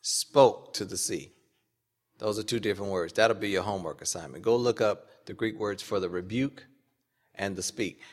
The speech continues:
Now, you would think that since the wind was the thing that was driving the sea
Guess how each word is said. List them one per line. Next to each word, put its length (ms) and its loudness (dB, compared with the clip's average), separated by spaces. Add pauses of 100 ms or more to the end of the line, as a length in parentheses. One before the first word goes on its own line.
(100)
Now, 200 4
you 240 2
would 260 2
think 380 2
that 100 6
since 240 2
the 160 2
wind 420 0
was 220 4
the 40 -6
thing 280 0
that 160 4
was 160 2
driving 420 8
the 80 -8
sea 680 -2